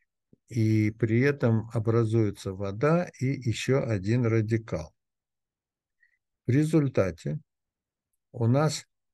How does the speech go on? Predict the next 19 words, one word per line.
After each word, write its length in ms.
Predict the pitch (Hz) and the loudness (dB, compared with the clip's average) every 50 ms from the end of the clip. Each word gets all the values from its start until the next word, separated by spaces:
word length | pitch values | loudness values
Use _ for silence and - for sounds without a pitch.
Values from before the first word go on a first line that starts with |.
| _ _ _ _ _ _ _ - | _ _ _ _ _ _ _ -6
м, 180 | 123 110 107 101 | -4 -4 -4 -6
в 160 | - - - - | -8 -12 -8 -2
первой 460 | - 143 160 156 151 143 131 123 117 | 2 4 4 4 4 2 0 0 2
реакции 540 | 120 123 117 107 - - - - - 104 90 | 2 2 0 0 -2 -4 -12 -10 -8 -8 -6
образуется 840 | - 120 107 107 117 120 120 120 131 135 131 120 120 123 - 107 | -4 -4 -2 0 2 2 2 2 2 2 0 0 -2 -4 -8 -8
один 500 | 90 - - 117 117 110 104 98 90 90 | -8 -4 -2 -2 0 0 -2 -4 -4 -6
радикал, 680 | 90 101 113 113 120 135 120 - - 139 139 143 156 - _ _ - | -6 -6 -6 -6 -6 -8 -6 -2 0 0 0 0 -2 -8 _ _ -6
во 200 | 113 107 120 123 | 0 2 2 2
второй 520 | 120 120 - 139 143 156 165 165 160 135 | 2 2 2 4 4 6 6 6 6 6
реакции 800 | 110 123 131 127 113 95 - - - - - 95 87 80 80 82 _ - - _ _ - | 6 4 4 4 2 0 -2 -6 -16 -12 -10 -8 -8 -8 -10 -14 _ -20 -20 _ _ -2
новый 480 | - 107 123 143 156 165 165 139 135 123 | 2 4 6 6 8 6 6 4 2 2
радикал 680 | 117 117 117 113 123 120 120 - 131 123 101 90 - _ _ _ _ _ _ _ _ _ _ _ _ _ _ _ - 117 107 110 110 _ _ _ _ _ | 2 0 -2 -2 -4 -6 -4 -4 -2 -2 -2 -6 -10 _ _ _ _ _ _ _ _ _ _ _ _ _ _ _ -20 -20 -20 -20 -20 _ _ _ _ _
появляется, 800 | - 123 127 127 123 135 143 147 143 135 123 113 117 - - 110 | -2 0 0 0 0 0 0 0 0 0 0 -2 -4 -6 -6 -4
но 260 | 110 117 120 123 113 - - | -2 -2 -2 -2 -4 -6 -4
общее 420 | 147 147 143 147 - - 127 117 | -2 -2 -2 -4 -6 -6 -4 -4
количество 560 | 117 - 117 123 131 131 117 120 - - 110 104 | -4 -2 -2 -2 0 -2 -4 -4 -4 -4 -2 0
радикалов 720 | 113 113 110 117 117 117 - 127 120 110 98 82 - - | 0 0 0 -2 -4 0 0 0 0 0 -2 -4 -4 0
не 220 | 113 120 135 143 | 2 2 4 4
увеличивается, 1200 | 139 135 123 117 117 117 113 107 92 82 - - 113 110 127 135 135 135 - - 143 143 139 139 | 2 2 2 2 2 2 0 -2 -2 -4 -6 -8 -6 -4 -4 -4 -6 -6 -10 -8 -8 -8 -8 -8